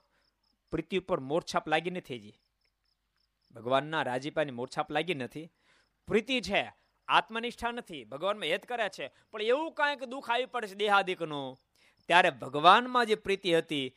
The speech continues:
એ તૂટી જશે ને દેહમાં થઈ જશે. આ દેહમાં પ્રીતિ થશે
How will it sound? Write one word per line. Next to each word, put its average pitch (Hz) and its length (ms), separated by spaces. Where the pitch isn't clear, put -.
એ 170 100
તૂટી 220 360
જશે 180 340
ને 151 80
દેહમાં 220 460
થઈ 170 200
જશે. 127 560
આ 147 100
દેહમાં 196 460
પ્રીતિ 185 260
થશે 160 540